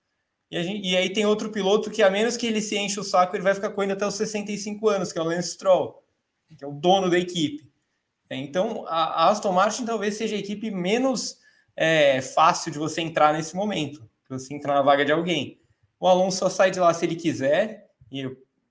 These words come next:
e ele sabe que se ele quiser sair agora, ele nunca mais vai voltar pra Fórmula um, então acho que isso é um, seria um baque muito grande pro Alonso,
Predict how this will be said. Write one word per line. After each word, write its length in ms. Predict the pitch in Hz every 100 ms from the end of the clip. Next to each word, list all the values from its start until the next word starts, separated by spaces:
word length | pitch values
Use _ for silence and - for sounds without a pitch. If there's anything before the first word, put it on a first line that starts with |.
| _
e 180 | 143 151
ele 180 | 165
sabe 300 | 175 180 160
que 80 | 143
se 60 | 170
ele 100 | 156
quiser 260 | 165 156
sair 200 | 151 160
agora, 260 | 156 147 151
ele 100 | 151
nunca 280 | 170 208 190
mais 180 | 180 170
vai 80 |
voltar 280 | 151 156 156
pra 120 | 151
Fórmula 400 | 143 156 143 139 156
um, 140 | 190
então 220 | 185 151
acho 180 | 151 147
que 80 | 160
isso 120 | 165
é 40 |
um, 120 | 156 151
seria 240 | - 165
um 60 | 160
baque 240 | 160 160
muito 200 | 175 214
grande 300 | 302 170 202
pro 140 | - 156
Alonso, 500 | 139 147 180 -